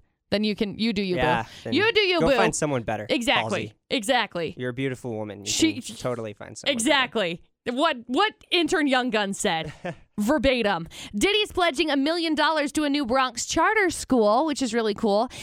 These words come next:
Speaker 1: His goal is to have it open in September with a hundred sixty-sixth and seventh graders, and the goal is to expand to six hundred and fifty students in grades sixth through eleven over the next five years.
Speaker 2: Oh, wow.
Speaker 1: S-, that's really cool. I
Speaker 2: Yeah.
Speaker 1: mean,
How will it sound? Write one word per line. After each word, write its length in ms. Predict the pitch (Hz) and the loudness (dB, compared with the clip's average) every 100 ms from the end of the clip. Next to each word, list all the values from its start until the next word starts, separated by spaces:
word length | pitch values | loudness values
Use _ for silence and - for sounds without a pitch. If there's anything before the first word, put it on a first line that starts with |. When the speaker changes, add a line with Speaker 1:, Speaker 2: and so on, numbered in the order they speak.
| - | -6
Speaker 1:
His 340 | - 262 262 226 | 0 2 2 2
goal 300 | 294 330 349 | 2 4 2
is 300 | 330 302 - | 0 0 -2
to 180 | 320 302 | -2 0
have 220 | 269 262 | 2 2
it 100 | 247 | 2
open 360 | 247 - 269 247 | 0 2 -2 0
in 180 | 254 | -4
September 880 | 226 254 - - - 330 240 190 180 - - - | 0 -2 -2 -6 -4 0 2 2 2 -2 -10 -2
with 140 | 254 | 0
a 40 | 262 | 2
hundred 340 | 311 339 311 | 2 0 0
sixty-sixth 760 | 320 - 277 254 - 294 - - | -2 -2 -2 -4 -2 -4 -4 -6
and 240 | 240 240 233 | -2 -2 -2
seventh 400 | 294 269 262 240 | 0 0 -2 -2
graders, 400 | 202 190 196 226 | -2 0 -2 -2
and 80 | |
the 60 | 214 | -2
goal 160 | 214 214 | 0 0
is 80 | |
to 100 | - | 0
expand 320 | 208 214 226 214 | -4 -2 -4 -2
to 40 | |
six 200 | - 240 | -4 -4
hundred 220 | 226 202 | -4 -4
and 100 | 196 | -4
fifty 240 | 247 - 226 | -6 -4 -6
students 480 | - 208 208 208 - - - | -4 -4 -2 -6 -10 -18 -6
in 160 | 220 | -4
grades 560 | 214 214 214 202 - - | 0 0 0 -2 -6 -6
sixth 480 | - 269 - - - - | -4 -4 -4 -8 -10 -8
through 300 | 240 269 214 | -4 -2 -2
eleven 580 | 220 220 254 208 190 | -2 0 0 -2 -2
over 340 | - 202 196 202 | -2 -2 0 0
the 120 | 196 | 0
next 380 | 196 185 - - | -2 -2 -6 -12
five 460 | - - 214 190 185 | -16 -4 0 0 -2
years. 600 | 180 202 190 - 233 - - _ | -4 -4 -4 -6 -10 -12 -18 _
Speaker 2:
Oh, 140 | 165 | -14
wow. 80 | - | -10
Speaker 1:
S-, 200 | 165 113 - | -10 -10 -4
that's 260 | 440 554 | -4 -2
really 300 | 233 254 311 | -4 -2 -2
cool. 220 | 220 247 175 | -2 -2 0
I 80 | |
Speaker 2:
Yeah. 80 | 147 | -2
Speaker 1:
mean, 100 | 220 | -4